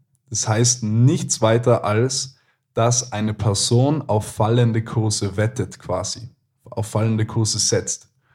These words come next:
Ich mache eine Short-Position auf, auf Aktie X Y. Das heißt, ich gehe davon aus, dass der Kurs der Aktie fallen wird. Fällt der Kurs der Aktie jetzt tatsächlich, dann bekomme ich Geld dafür.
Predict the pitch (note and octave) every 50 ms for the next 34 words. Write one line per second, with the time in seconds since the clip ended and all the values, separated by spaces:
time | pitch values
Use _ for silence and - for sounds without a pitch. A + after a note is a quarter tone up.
0 | _ _ _ _ _ _ _ _ _ _ _ _ _ _ - C#3 E3 C#3 - -
1 | - - - - A#2+ A#2 A#2 B2 A2+ A#2 A#2 A2+ - - - B2 B2 B2 B2 -
2 | - B2+ A#2+ A#2 - A#2 A2 - - A2+ A2 A2 A2 - - G#2 G#2 A2 A2+ A#2
3 | - - - - G#2 A2+ A2+ - - - - G#2+ A#2 A#2+ - - - - A2 G#2+
4 | - - A2 G#2 - - G#2 G#2+ - - A2 G2+ G2 F#2+ F#2 F2+ - - _ _
5 | _ _ _ _ - A2+ G#2+ - - A2+ G#2+ A#2 C3+ D3 C#3+ - - - - _
6 | _ _ - - D#3 F#3 F3+ - - - - B2+ B2 A#2+ A#2 A#2 G#2+ - - A2
7 | G2 - A2 A#2 C#3 - - - - - _ _ _ _ _ _ - A2 A2 G#2+
8 | - - G#2+ G2+ - - C3+ C#3+ D#3 D3+ C#3+ - - - - C3 B2 - - -
9 | B2 A#2 B2 - B2 B2+ C3+ B2 A2 G#2 F#2+ G2+ G2+ G2 F#2 - - - _ _
10 | _ _ _ _ _ _ _ _ _ _ _ _ _ - - - A#2 C#3 - -
11 | - D3+ C3 C3 - - B2+ B2+ A#2+ - - A#2 - - A#2 A#2+ - - - -
12 | A2 A2 G#2 - - - - - F#2+ F2+ - - - G2 G2+ G2+ - - A2+ A#2+
13 | C3+ B2+ - - - _ _ _ _ _ _ - - A2 B2 C3 B2+ B2 A#2 -
14 | B2+ B2 C3 A#2+ A#2+ B2+ - - - G2 F#2+ F#2+ F#2+ F#2+ - - - F2+ F2 G2